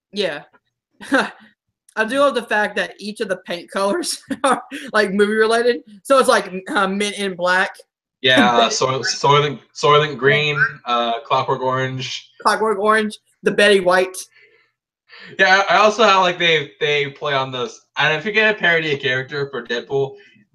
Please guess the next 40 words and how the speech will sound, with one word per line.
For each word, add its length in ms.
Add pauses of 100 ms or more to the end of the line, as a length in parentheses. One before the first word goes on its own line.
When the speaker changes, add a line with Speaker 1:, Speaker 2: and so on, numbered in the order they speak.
(340)
Speaker 2:
Bob 260
Ross 240
is 60
the 60
perfect 380
one 140
because, 360
uh, 40
have 160
you 80
ever 100
seen 200
Bob 200
Ross, 200
Hunter? 340 (540)
Speaker 1:
No, 420
I 120
haven't, 400
to 60
be 120
honest. 340
Speaker 2:
Oh 80
my 140
God, 140
it's, 140 (280)
it's 160
on 220
Netflix. 520 (160)
You 200
need 300
to 220
because 440
it's 200
Speaker 1:
<laughs> 80
Speaker 2:
amazing. 400 (2000)
Speaker 1:
I, 600 (380)
I 140
do 160
like 180
how 340